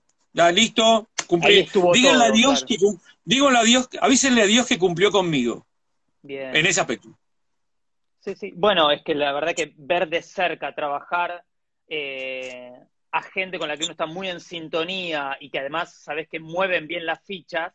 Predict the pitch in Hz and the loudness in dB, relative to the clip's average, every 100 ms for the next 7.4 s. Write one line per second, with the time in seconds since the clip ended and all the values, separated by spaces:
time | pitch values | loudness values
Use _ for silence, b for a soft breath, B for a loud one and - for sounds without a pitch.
0 | _ _ _ _ _ _ _ 156 147 139 | _ _ _ _ _ _ _ -8 -6 -6
1 | 135 139 165 156 - 156 170 180 220 214 | -6 -8 -10 -12 -14 -12 -12 -8 0 0
2 | 147 131 - 113 - _ 147 180 208 151 | 0 -6 -16 -16 -18 _ -16 -14 -14 -8
3 | 143 139 139 196 - 254 262 - 311 294 | -6 -6 -4 -4 2 4 4 2 4 4
4 | 233 247 262 240 254 269 262 233 220 170 | 2 0 -2 2 2 2 2 2 0 2
5 | 269 262 196 180 180 - - 180 170 160 | 2 4 4 4 2 -2 -4 -2 0 4
6 | 175 262 240 202 214 - - b b b | 4 4 4 4 2 0 -6 b b b
7 | - 143 135 131 | -2 2 2 2